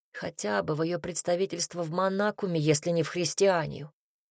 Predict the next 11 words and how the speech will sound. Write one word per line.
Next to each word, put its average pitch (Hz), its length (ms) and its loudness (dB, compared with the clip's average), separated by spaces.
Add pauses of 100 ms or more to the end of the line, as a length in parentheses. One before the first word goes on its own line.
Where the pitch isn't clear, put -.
(180)
Какой 214 480 4
темный 254 400 -2
занес 165 380 4
господина 165 640 2
Тезье 180 460 4
в - 100 -4
Пуххайм, 262 560 2 (340)
я 190 120 -2
понятия 196 720 2
не 165 180 -2
имею". 147 380 -6